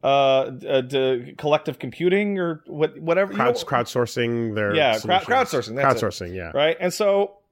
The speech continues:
Speaker 1: eventually you end up, I'm gonna show Wooly the picture of the map for context.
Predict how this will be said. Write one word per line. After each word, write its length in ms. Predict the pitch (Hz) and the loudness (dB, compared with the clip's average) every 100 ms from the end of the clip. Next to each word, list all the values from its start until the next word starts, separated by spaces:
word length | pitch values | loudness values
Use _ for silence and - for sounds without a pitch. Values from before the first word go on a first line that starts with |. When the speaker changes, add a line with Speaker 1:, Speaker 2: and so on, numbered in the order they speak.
| _ | _
Speaker 1:
eventually 1000 | 185 160 190 240 247 190 143 120 107 139 _ _ _ _ _ _ _ _ | -2 0 0 0 0 0 2 2 0 -6 _ _ _ _ _ _ _ _
you 180 | 151 175 | -2 0
end 280 | 165 170 160 | 2 2 2
up, 260 | 139 135 - | 2 2 -2
I'm 120 | 151 | -4
gonna 140 | 165 | -2
show 260 | 147 156 139 | 0 2 2
Wooly 280 | 131 127 123 | 4 2 2
the 80 | 104 | 0
picture 280 | 135 - 117 | -4 0 0
of 40 | |
the 60 | 104 | 0
map 260 | 107 104 | 0 0
for 80 | 101 | -2
context. 540 | - 107 - 92 92 | -4 -4 -2 -6 -8